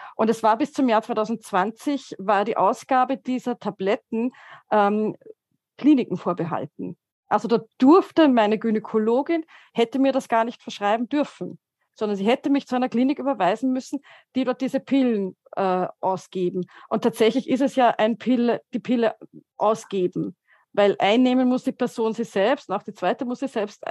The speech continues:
einnehmen. Äh, natürlich wird's ein Beratungsgespräch geben, ein ärztliches. Äh, natürlich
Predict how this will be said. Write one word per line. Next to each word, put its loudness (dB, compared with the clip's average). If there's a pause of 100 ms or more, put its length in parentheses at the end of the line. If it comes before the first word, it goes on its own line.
(120)
einnehmen. 2 (400)
Äh, -2
natürlich 0
wird's -4
ein -4
Beratungsgespräch -2
geben, -6
ein -2
ärztliches. -2
Äh, 0
natürlich -6